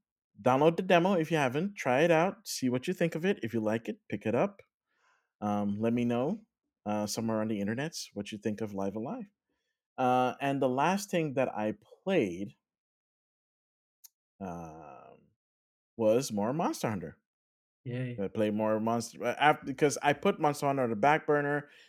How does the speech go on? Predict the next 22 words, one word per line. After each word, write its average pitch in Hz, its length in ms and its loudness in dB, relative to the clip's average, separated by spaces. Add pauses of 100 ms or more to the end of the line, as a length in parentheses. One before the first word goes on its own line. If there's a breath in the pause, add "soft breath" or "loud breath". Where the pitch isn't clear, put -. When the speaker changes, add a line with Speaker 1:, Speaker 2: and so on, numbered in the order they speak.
(320 soft breath)
Speaker 1:
trying 139 220 2
to 131 120 -4
finish 120 320 -2
Xenoblade. 131 480 2
So - 120 -6
when 113 120 0
I 113 60 0
finished 151 340 -2
that, 139 260 4
I 113 120 -2
went 113 260 -2
back 107 240 -2
to - 100 -12
playing 101 380 -6 (340 soft breath)
more 104 180 0
Sunbreak. 131 720 4 (400 soft breath)
Uh, 104 220 0
I've 127 140 2
been 147 140 2
going 135 280 6
through 131 180 -2
that 120 200 4